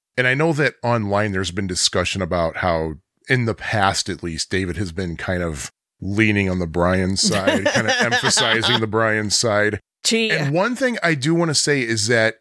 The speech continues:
Speaker 1: if you look through not just the Pet Sounds liner notes from, uh, the nineties and then when, when it was all reissued in two thousand one,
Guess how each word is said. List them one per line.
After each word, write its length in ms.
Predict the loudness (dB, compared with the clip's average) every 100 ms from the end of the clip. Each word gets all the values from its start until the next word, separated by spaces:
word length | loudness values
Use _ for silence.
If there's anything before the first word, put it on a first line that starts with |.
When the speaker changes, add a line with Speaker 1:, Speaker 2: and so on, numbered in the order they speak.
| _
Speaker 1:
if 200 | -2 -2
you 140 | -2 0
look 240 | 0 0
through 240 | -2 0 2
not 200 | 2 2
just 280 | 0 -2 -2
the 100 | -2
Pet 240 | 0 0
Sounds 560 | 2 2 2 2 0 0
liner 340 | 0 2 4 2
notes 220 | 2 0
from, 300 | -2 0 2
uh, 100 | 2
the 120 | 2
nineties 540 | 2 4 2 2 2 2
and 80 | 2
then 100 | 2
when, 220 | 0 0
when 140 | 0 0
it 60 |
was 120 | 0 0
all 140 | 0
reissued 500 | 0 0 0 0 -2
in 100 | -2
two 160 | -4 -2
thousand 480 | 2 2 2 -2 0
one, 320 | 0 0